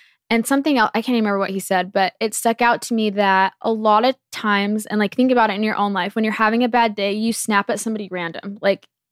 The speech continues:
ninety-five percent of the time, it doesn't have to do with them. It's about somebody else or something else happening in their life. And so because of that, ever since I started my blog, my goal is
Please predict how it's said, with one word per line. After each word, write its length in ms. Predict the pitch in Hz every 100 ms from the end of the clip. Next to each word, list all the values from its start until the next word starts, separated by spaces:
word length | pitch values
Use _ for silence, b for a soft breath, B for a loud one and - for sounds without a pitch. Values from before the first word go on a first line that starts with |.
| -
ninety-five 600 | 220 220 233 269 233 214
percent 220 | 220 214 202
of 60 |
the 60 | 202
time, 340 | - 190 190
it 60 | 196
doesn't 220 | 196 185
have 140 | 196 185
to 80 | 202
do 140 | 185
with 140 | 196 190
them. 300 | 185 214 262 b b b b
It's 160 | 202 -
about 240 | 196 185 -
somebody 500 | - 196 196 185 185
else 420 | 180 247 - - b b b b
or 160 | 214
something 380 | 214 240 226 214
else 160 | 208 214
happening 360 | 196 202 208
in 80 | 196
their 140 | 190
life. 440 | 180 156 233 262 - -
And 220 | 220 214
so 600 | - 233 226 214 208 208 b b b b _ _ _
because 600 | 247 233 - - 247 254 - -
of 260 | 220 214
that, 320 | 226 214 208 -
ever 260 | 220 240 254
since 320 | - 240 -
I 140 | 220
started 240 | 226 220 220
my 140 | 214
blog, 520 | 208 202 190 196 208 208 - -
my 340 | 208 208 208 208
goal 300 | - 202 208
is 220 | 202 202